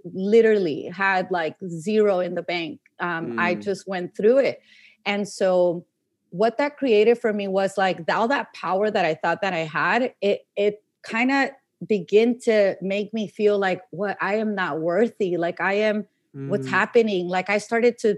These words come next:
Speaker 1: just really break down, and my marriage started to break down because it was also, you know, held up by the ability to make money,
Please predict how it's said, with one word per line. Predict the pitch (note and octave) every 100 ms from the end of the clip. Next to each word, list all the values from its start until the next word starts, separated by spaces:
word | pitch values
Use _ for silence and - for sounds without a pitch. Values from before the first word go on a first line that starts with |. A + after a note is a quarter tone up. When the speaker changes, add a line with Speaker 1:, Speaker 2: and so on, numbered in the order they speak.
| -
Speaker 1:
just | G#3 E3+ E3
really | A3 A3
break | G3 F#3+ F#3+ F3 -
down, | F3+ F#3 A#3+ C#4+ - _ _ _ -
and | G#3
my | G3+ F#3
marriage | F#3+ A#3+ B3
started | - G3+ F#3+ F#3
to | F#3
break | E3+ F#3 -
down | F#3 E3+ E3
because | F#3+ G3+ -
it | G#3
was | G#3+ G#3
also, | - F#3 G#3+ - A3 G3+ G3 G3+ _ _ _ -
you | G3+
know, | G3 F3+ E3+ F3
held | - A3 A3 G#3
up | G3+ B3+ G3 - D#3+
by | F#3+ F#3 F3 G3
the | F3+
ability | E3 A3 G#3+ F#3+ F3
to | F3
make | E3+ F3+ C#3+
money, | F3+ F#3 C#3+